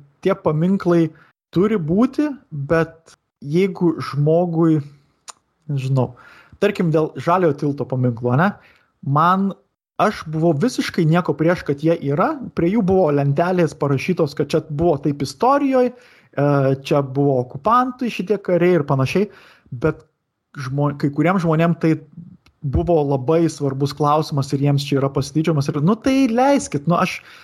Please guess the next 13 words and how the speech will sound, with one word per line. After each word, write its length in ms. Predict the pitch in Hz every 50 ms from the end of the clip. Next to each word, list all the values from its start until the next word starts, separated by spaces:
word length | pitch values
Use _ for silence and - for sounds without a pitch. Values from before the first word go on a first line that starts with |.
| - -
aš 220 | - 202 - - 196
esu 200 | - - 220 208
labiau 300 | 190 160 151 190 208 202 -
abejingas 680 | 151 139 143 165 151 151 165 208 226 233 220 214 180 143
dėl 160 | 139 156 151 143 -
to, 140 | 190 208 226
negu 260 | 196 202 202 185 180 170
kad 200 | - 165 - -
tu 80 | 190 -
turi 240 | - 175 165 180
tvirtą 380 | 175 - 165 190 180 - 160 147
nuomonę, 480 | 151 175 180 160 131 123 127 127 127 -
tai 160 | - 147 139